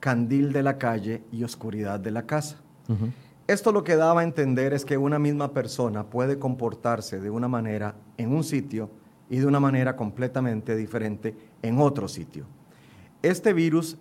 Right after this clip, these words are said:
Speaker 1: encontró en China una población mayormente joven, porque Wuhan es una ciudad muy joven,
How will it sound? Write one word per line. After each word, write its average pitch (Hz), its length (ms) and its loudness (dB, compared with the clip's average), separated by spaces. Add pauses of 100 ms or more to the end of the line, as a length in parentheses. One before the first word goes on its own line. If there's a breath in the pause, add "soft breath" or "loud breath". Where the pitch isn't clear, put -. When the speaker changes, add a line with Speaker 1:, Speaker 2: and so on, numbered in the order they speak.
(160)
Speaker 1:
encontró 127 640 0
en 160 140 -2
China 101 420 -4 (400 soft breath)
una 170 240 2
población 131 580 0
mayormente 120 640 0
joven, 101 580 -2 (520 soft breath)
porque 135 240 -2
Wuhan 135 600 2
es 120 120 -6
una 131 160 0
ciudad 117 300 0
muy 127 200 0
joven, 104 520 -2